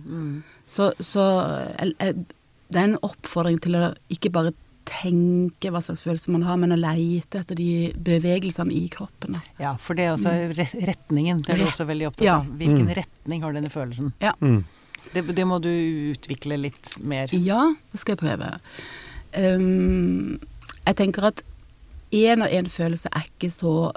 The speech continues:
Speaker 2: vanskelig for oss. Sett at du, du si-, ser på en solnedgang da, alene. Eller sammen med noen. Det,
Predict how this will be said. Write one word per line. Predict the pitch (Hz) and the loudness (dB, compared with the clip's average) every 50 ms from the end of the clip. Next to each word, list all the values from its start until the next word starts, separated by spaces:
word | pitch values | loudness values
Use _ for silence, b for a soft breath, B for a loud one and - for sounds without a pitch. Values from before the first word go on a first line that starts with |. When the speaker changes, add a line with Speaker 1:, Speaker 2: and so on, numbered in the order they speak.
| - - - - - - - - | -8 -16 -20 -20 -20 -20 -12 -8
Speaker 2:
vanskelig | 175 165 170 147 147 151 156 156 - - - - 165 - | -6 -2 2 4 4 6 4 4 2 -2 -2 -2 -4 -2
for | - 165 151 160 | -4 -6 -6 -6
oss. | 160 - - - - | -6 -8 -8 -4 -4
Sett | 156 - 202 185 - | 0 0 0 0 0
at | 185 170 | -2 -2
du, | - 180 170 170 170 165 160 - 165 - - - - | 0 0 2 2 2 2 0 0 -4 -6 -10 -8 -6
du | 175 | -4
si-, | 170 - - 170 - - 151 | -4 -4 -4 -6 -8 -8 -6
ser | - - 180 175 | -2 0 0 0
på | 170 - 175 | 0 0 0
en | 165 160 160 160 | 2 2 0 0
solnedgang | - - 170 170 165 165 170 165 165 165 165 165 - - 165 175 165 170 160 156 160 156 151 135 - | -4 -4 -2 -2 0 2 2 2 2 0 -2 -8 -8 -6 -4 -2 0 2 4 4 4 2 0 -2 -2
da, | 156 131 107 123 - - - - | -2 -2 -2 -4 -8 -14 -10 -4
alene. | 175 165 139 147 147 151 147 156 156 B B B B B B B B B B B B B B B B _ | -2 -2 0 2 2 2 2 0 -4 B B B B B B B B B B B B B B B B _
Eller | - 277 320 349 | 2 2 4 4
sammen | - 208 160 156 | 6 6 6 6
med | 156 151 | 6 6
noen. | 156 147 160 | 6 4 4
Det, | 165 190 | 2 2